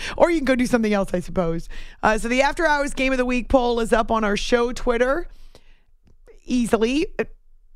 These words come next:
After Hours C B S. We don't try to make it complicated around here.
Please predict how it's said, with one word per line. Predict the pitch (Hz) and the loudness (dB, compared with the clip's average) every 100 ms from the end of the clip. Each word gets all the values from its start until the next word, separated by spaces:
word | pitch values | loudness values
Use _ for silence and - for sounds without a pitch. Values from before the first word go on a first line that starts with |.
| - | 2
After | 233 226 240 233 | 8 8 8 2
Hours | 214 214 | 2 0
C | - 233 | -2 -2
B | 214 | 0
S. | 208 233 - | 0 0 0
We | 226 | 0
don't | 208 | 2
try | 220 214 | 2 0
to | |
make | 202 185 | 0 -2
it | 185 | 0
complicated | 226 214 220 220 214 208 | 2 2 0 0 0 2
around | 214 208 214 | 2 2 2
here. | 220 247 | 0 0